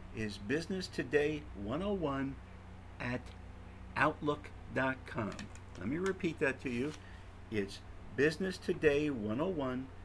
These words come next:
at outlook dot com. Just don't give away any secrets. Just let us know your question.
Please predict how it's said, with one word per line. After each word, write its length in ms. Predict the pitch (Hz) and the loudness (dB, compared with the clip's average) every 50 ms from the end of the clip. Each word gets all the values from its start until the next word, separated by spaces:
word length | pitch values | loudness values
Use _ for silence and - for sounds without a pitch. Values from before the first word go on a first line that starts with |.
| - - - | -12 -8 -4
at 180 | - 113 120 - - - | -2 -2 -2 -2 -4 -2
outlook 440 | - 123 123 120 - - 135 120 117 - - - - | 0 0 0 0 0 -2 -2 -2 -2 -4 -8 -8 -4
dot 180 | - 120 107 - - - | -2 -2 -2 -2 -4 -4
com. 160 | - 117 107 - - - - - - - - - - - - - - - - | -2 -2 -2 -4 -6 -12 -12 -14 -12 -12 -12 -10 -10 -12 -12 -12 -12 -12 -6
Just 260 | - - 269 269 - - - - - - | -2 -2 0 0 -2 -6 -10 -12 -2 2
don't 160 | 247 254 247 | 2 4 4
give 160 | 247 254 240 226 | 2 0 0 2
away 180 | 185 160 143 | 4 4 4
any 200 | 127 113 101 - | 4 2 0 0
secrets. 520 | - - 214 226 220 - 165 147 151 - - - - - - - - - | 0 0 0 0 0 0 -2 -4 -4 -6 -8 -12 -12 -12 -12 -14 -12 -8
Just 240 | - - 247 226 - - - - - - - - - - - - - - - - - | -4 -2 -2 -2 -2 -6 -12 -14 -14 -14 -14 -14 -14 -14 -14 -16 -16 -14 -14 -6 0
let 140 | 214 240 220 | 2 4 4
us 160 | 220 214 - | 4 4 2
know 80 | 240 220 | 2 2
your 160 | 214 208 208 | 4 2 2
question. 440 | 208 - 220 214 208 - - 113 | 2 2 2 2 2 0 -2 -4